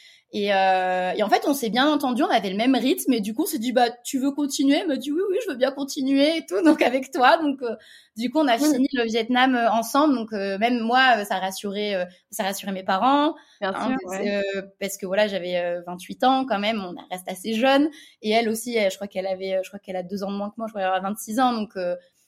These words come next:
Speaker 1: c'est, euh, c'est rassurant aussi d'avoir, euh, une femme à ses côtés, euh,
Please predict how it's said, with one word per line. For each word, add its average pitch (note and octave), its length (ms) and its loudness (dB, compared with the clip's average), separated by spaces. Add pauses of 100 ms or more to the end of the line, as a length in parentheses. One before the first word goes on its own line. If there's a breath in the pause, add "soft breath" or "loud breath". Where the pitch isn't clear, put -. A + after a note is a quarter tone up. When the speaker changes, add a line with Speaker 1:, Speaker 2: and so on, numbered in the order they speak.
(120)
Speaker 1:
c'est, G3 320 -2
euh, F3+ 540 2
c'est G3+ 220 -2
rassurant B3 580 4
aussi A3 220 -8
d'avoir, G#3 400 2
euh, F#3+ 240 2
une A3 120 0
femme A#3 240 4
à G#3+ 120 -2
ses A#3+ 160 -6
côtés, A#3+ 640 0
euh, G3+ 240 0